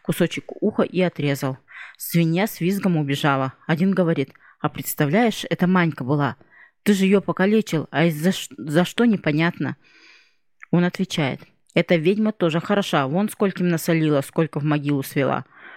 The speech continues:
Поржали и дальше в клуб пошли. Через четыре дня друг, который свинье ухо отрезал, заходит ко мне и просит сходить к знакомому, помочь забрать что-то у него, на тележке что-то помочь дотащить.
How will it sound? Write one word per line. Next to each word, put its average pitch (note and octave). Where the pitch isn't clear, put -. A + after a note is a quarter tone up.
Поржали A#3
и A3+
дальше F3
в -
клуб D#3
пошли. -
Через D#3
четыре -
дня A#3
друг, B3+
который F3
свинье F3
ухо A#3+
отрезал, C#3
заходит G#3+
ко -
мне E3
и -
просит -
сходить D#3+
к -
знакомому, D#3+
помочь D#3
забрать D#3+
что-то -
у D#3
него, C#3+
на C3
тележке F#3
что-то D3
помочь C#3+
дотащить. -